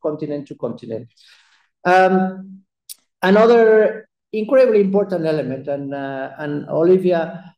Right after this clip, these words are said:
Leslie, your lovely ambassador to, uh, to Addis Ababa and the African Union,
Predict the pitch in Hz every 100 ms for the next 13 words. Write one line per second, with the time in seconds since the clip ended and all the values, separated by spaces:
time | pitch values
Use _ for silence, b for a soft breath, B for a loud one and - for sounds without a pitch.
0 | - 170 170 160 151 151 165 180 175 170
1 | 165 156 170 170 160 165 165 - 156 156
2 | 151 151 151 170 170 160 165 165 160 160
3 | 165 160 156 151 147 160 156 156 156